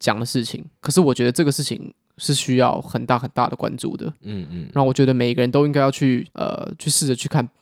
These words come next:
Speaker 1: 所有非常不同多角度的媒体或者是新闻或者是人去讨论这件事情，然后去参考他们的观点，然后去了解乌克兰跟俄罗斯之间的历史，然后去试着去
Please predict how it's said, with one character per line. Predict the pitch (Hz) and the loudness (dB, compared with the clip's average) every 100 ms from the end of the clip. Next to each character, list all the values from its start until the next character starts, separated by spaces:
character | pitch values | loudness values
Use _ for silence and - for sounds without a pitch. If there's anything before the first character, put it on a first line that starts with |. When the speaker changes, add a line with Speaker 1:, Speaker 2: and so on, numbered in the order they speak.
| - | -14
Speaker 1:
所 | - - 127 | -8 0 2
有 | 139 - - | 2 0 -4
非 | - - 143 | -10 0 2
常 | 139 120 | 2 -2
不 | 143 | -2
同 | 127 | -4
多 | 120 127 | -2 0
角 | 127 - - | 0 0 0
度 | 139 123 | 0 0
的 | 120 - - | -2 -4 -6
媒 | - 127 123 | -4 -4 -4
体 | - - | -6 -8
或 | 139 | 0
者 | 139 123 | 0 0
是 | 131 123 127 | 0 0 -2
新 | - - 139 139 | -6 0 2 2
闻 | - - 139 | 0 -2 -6
或 | - | -2
者 | 131 | 0
是 | 127 131 | 0 -2
人 | 120 - 139 - - | 0 -2 -4 -14 -4
去 | - | -4
讨 | - - | -2 0
论 | 131 | 2
这 | 139 | 2
件 | 127 131 | 2 0
事 | 131 | -2
情， | 123 - 151 - | -6 -10 -16 -10
然 | 131 | -2
后 | 120 | 0
去 | 143 | 0
参 | - 139 | 0 0
考 | 131 | 0
他 | 127 | -2
们 | 127 | -2
的 | 120 | -2
观 | - - 123 | -4 -6 -6
点， | - _ - _ _ - | -10 _ -20 _ _ -4
然 | 135 | 0
后 | |
去 | 135 | 2
了 | 143 127 | 4 4
解 | 123 | 4
乌 | 123 | 0
克 | 127 | 2
兰 | 123 120 | 0 2
跟 | 123 131 - | -2 -2 -4
俄 | |
罗 | 139 127 | -2 -2
斯 | 131 | -2
之 | 131 | -2
间 | 123 | 0
的 | 117 123 147 _ | 0 -4 -6 _
历 | - 135 | -2 0
史， | 117 - - | 0 -6 -8
然 | - 127 | -8 0
后 | 135 123 - | 4 4 2
去 | 151 | -2
试 | 139 160 | 0 2
着 | 131 | 2
去 | 123 139 127 123 - | 2 4 4 2 -6